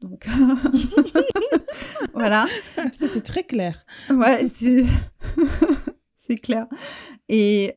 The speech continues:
Speaker 1: ensuite, donc, on est parti en France. On est resté quand même un moment.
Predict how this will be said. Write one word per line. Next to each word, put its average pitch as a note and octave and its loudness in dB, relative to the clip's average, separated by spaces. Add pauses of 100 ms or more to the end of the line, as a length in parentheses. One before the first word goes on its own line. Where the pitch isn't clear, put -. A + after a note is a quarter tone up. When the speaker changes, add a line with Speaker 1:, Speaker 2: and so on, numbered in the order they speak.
(120)
Speaker 1:
ensuite, G3+ -6
donc, G3+ -6
on F#3 -6
est F3 -6
parti - -12
en E3+ -10
France. - -6
On G3+ -8
est F3 -8
resté F#3 -10
quand G#3 -6
même F#3+ -6
un F#3+ -6
moment. G3+ -6